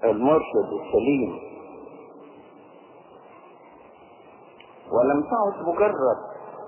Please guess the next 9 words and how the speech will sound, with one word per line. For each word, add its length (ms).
نور 500
يرشد 640
الناس 460
إلى 240
الطريق، 580
بل 400
أيضا 440
فيها 360
القوة 720